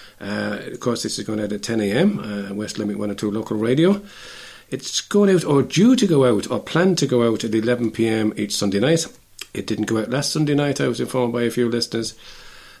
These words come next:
Apologies about that, but really, we can do nothing about it here. Uh, we, we, we forward on the programme to the station.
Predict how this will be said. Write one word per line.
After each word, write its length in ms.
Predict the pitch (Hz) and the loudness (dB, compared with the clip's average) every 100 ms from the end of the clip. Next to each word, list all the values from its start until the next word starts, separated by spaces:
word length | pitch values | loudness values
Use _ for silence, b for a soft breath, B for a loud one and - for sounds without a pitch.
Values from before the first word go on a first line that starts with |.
| - | -2
Apologies 380 | 123 120 120 117 | 0 2 0 0
about 240 | 117 117 | 0 2
that, 180 | 127 123 | 0 0
but 120 | 113 | 0
really, 340 | 110 120 120 | 2 4 4
we 160 | 107 117 | 2 0
can 160 | 117 107 | 0 -2
do 100 | 110 | 0
nothing 300 | 131 131 110 | 2 0 -2
about 220 | 104 104 | -2 -2
it 100 | 104 | 0
here. 320 | 117 117 123 | 2 2 0
Uh, 380 | 107 101 104 101 | -2 -6 -4 -4
we, 160 | 98 | -6
we, 180 | 104 101 | -8 -8
we 160 | 101 104 | -6 -8
forward 340 | - 127 117 | -2 0 0
on 360 | 113 113 110 104 | 0 0 0 -2
the 100 | 101 | -10
programme 480 | - 117 110 110 104 | -4 -4 -2 -2 -4
to 140 | 110 | -4
the 100 | 101 | -6
station. 500 | - 120 127 143 139 | -2 0 2 0 -4